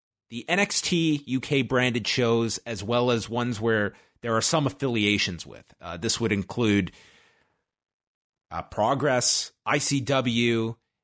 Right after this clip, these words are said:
uh, you have, uh, Trent Seven's promotion, you have, uh, the group that Pete Dunne, Pete Dunne is involved with as well. Uh, it's about six different groups, W X W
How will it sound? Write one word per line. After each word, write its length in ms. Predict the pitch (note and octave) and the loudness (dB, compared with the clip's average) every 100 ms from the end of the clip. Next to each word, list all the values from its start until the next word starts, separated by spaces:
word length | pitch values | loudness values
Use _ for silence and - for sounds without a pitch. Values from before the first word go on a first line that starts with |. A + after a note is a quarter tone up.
| _ | _
uh, 200 | F#2 F2+ | -10 -10
you 140 | - F#2 | -10 -12
have, 120 | E2+ | -10
uh, 140 | F2+ F2 | -12 -8
Trent 260 | - C#3 | -6 -4
Seven's 380 | - C#3 C3 B2+ | -2 -2 -2 -4
promotion, 840 | - C3 B2 A#2 - A#2 A2+ A2 - | -4 -2 0 2 0 0 -2 -6 -12
you 180 | F#2 G2 | -8 -2
have, 280 | F#2 E2+ | -2 -2
uh, 240 | F2+ F2 C#2 - _ | -6 -6 -8 -14 _
the 60 | |
group 200 | A2 B2 | -4 -2
that 140 | - - | -2 -6
Pete 240 | A#2 - | -8 -4
Dunne, 400 | D3 D3 D3 C#3 - - | 0 2 2 0 -6 -14
Pete 220 | - C#3 | -10 -6
Dunne 180 | C#3+ C#3 | -2 0
is 140 | C#3 | 2
involved 460 | C3 A#2+ A#2 A#2 G#2+ | 2 2 4 4 2
with 220 | A#2 A2 | -2 -2
as 140 | A2 F#2+ | -4 -2
well. 440 | G#2+ G#2 G2+ F#2+ _ _ | 2 2 2 -2 _ _
Uh, 80 | E2+ | -8
it's 100 | G#2 | -4
about 220 | D3 F#3 | -2 0
six 380 | - - F3+ - | 2 2 2 0
different 300 | - C#3 B2+ | -2 -2 -2
groups, 280 | F#2+ G2+ F2 | -2 -6 -6
W 280 | - B2 A#2+ | -4 -2 0
X 180 | A2 - | 0 0
W 560 | C3 A2 A2 A2 G#2+ | -2 -2 0 0 0